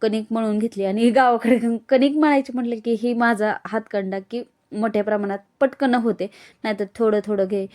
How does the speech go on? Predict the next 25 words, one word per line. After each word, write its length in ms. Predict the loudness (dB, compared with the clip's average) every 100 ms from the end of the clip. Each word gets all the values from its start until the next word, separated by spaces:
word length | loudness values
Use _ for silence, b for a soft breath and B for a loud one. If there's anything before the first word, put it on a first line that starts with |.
| b b
मग 380 | -6 -4 -2 -2 2
गावाकडं 440 | 4 2 0 0
आहे 180 | 0 0
ना, 120 | -4 -10 _ _ -10
अ, 280 | -6 -6 -8 -4
पूजा 240 | 0 2
होती, 240 | 2 2 -2
तर 160 | -6
मग 320 | -4 -6 -8 -10 -16 _ _
पू-, 120 | 0
अ, 200 | 2 2
घरी 380 | 2 4 6 6
सगळ्यांकडं 680 | 4 2 2 2 0 0 0 0
थोडी 200 | 0 0
थोडी 160 | 0 -4
कामं 360 | 0 0 2 0
असतातच 500 | -2 -4 -8 -6 0
गावाकडे 480 | 0 0 -4 -6
गेल्यावर. 300 | -2 -2 -2 -6 B B B
माहेर 280 | 0 2 2
असं 320 | 2 0 -2
नाही 120 | -2 -4
तर 60 | -2
सासर. 360 | -2 -2 -2
आणि 180 | -4 -2